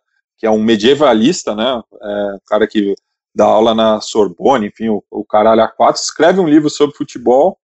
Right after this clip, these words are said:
e daí o, o pessoal sai um pouco da, da Torre de Marfim e começa a, a, a olhar, puta, é, eu acho que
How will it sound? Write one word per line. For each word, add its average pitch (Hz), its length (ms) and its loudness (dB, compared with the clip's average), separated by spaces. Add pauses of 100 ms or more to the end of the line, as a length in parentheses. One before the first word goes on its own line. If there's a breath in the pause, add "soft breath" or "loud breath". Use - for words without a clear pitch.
(500)
e 117 100 -2
daí 160 680 4
o, 147 880 2
o - 80 -20
pessoal 143 540 2
sai 170 300 0
um 170 160 -8
pouco 151 260 -6
da, 131 160 0
da 123 180 -4
Torre 135 300 -4
de 127 80 -10
Marfim 131 520 -6
e 156 40 -10
começa 160 580 0 (320 soft breath)
a, 123 120 2
a, 131 320 0
a 139 80 -2
olhar, 147 280 2 (120)
puta, 180 300 -6
é, 120 260 0
eu 113 120 0
acho 143 180 0
que 185 200 -10